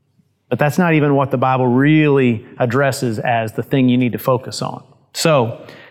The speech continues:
verse seventeen, we're gonna start with, "But in the following instructions, I do not commend you." You may recall last week in verse two, he said, "I'm happy with you. I, I commend you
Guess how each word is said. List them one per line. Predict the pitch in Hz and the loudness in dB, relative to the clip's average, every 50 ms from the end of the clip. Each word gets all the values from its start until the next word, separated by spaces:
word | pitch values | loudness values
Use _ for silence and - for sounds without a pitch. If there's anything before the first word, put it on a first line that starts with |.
| _ _ _ - | _ _ _ -2
verse | 127 127 170 190 208 - - | 0 2 2 2 2 2 2
seventeen, | 220 214 196 196 185 - 170 160 147 143 143 | 2 4 4 2 2 2 2 2 2 2 2
we're | 143 135 | 2 2
gonna | 147 147 139 | 0 0 -2
start | 127 - - 156 139 135 - 107 | -2 -2 0 0 0 0 0 -2
with, | 120 117 117 117 113 113 - - - - - - - - - - - - _ - - - | -2 -2 -2 -2 -4 -6 -8 -12 -14 -14 -14 -18 -18 -18 -20 -20 -20 -20 _ -18 -8 -2
"But | 139 131 165 165 170 | 0 2 2 2 2
in | 165 156 | 2 0
the | 143 | 0
following | 127 - 170 180 196 214 226 233 233 233 | 0 0 2 2 2 4 2 2 2 4
instructions, | 233 226 214 - - 190 170 156 - - 180 156 | 2 2 2 2 2 0 2 2 2 2 2 2
I | - 180 165 156 | 2 2 2 2
do | 147 127 139 170 170 | 2 2 2 2 2
not | 165 165 165 180 165 | 2 2 0 -2 -2
commend | - 165 165 180 185 175 143 113 | 0 2 2 4 4 4 2 2
you." | 110 | 0
You | 110 101 127 147 147 | -2 0 0 2 4
may | 151 165 180 185 | 4 4 4 2
recall | 190 190 - - - 196 190 180 160 147 147 156 151 - - - - - - - | 2 2 0 0 0 2 4 4 4 4 2 0 0 -4 -8 -14 -18 -20 -8 -2
last | - 151 156 160 156 165 143 - - | 0 2 2 2 2 0 -2 0 0
week | 151 156 151 147 139 | 2 2 2 2 2
in | 156 139 131 | 2 2 2
verse | 117 135 127 120 - | 2 0 0 -2 -2
two, | - - 233 233 170 | 0 2 2 4 4
he | 135 143 143 | 4 4 2
said, | 127 - 143 131 | 2 2 0 2
"I'm | 131 127 131 135 135 135 139 135 143 - - - | 2 0 0 0 0 0 -2 -2 -4 -6 -10 -14
happy | - - - 196 240 226 233 233 | -8 -4 -2 -2 -2 0 2 4
with | 196 190 185 170 180 | 4 4 4 2 2
you. | 202 185 156 | 2 2 2
I, | 131 135 131 - 139 127 | 2 2 0 0 -2 -2
I | |
commend | 123 - 143 151 190 220 208 | 0 2 2 2 4 4 4
you | 180 202 190 175 | 4 4 2 2